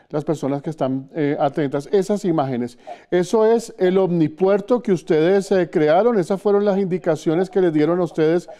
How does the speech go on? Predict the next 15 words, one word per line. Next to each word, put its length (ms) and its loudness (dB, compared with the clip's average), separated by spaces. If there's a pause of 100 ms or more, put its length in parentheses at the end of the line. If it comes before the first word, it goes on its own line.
(280)
que, 320 0
eh, 300 2
crearan 380 2
un 120 0
omnipuerto? 720 0
Porque 280 0
allí 180 0
era 160 4
donde 240 2
iban 160 2
a 80 2
llegar, 540 0
eh, 240 2
con 260 -2
naves 420 0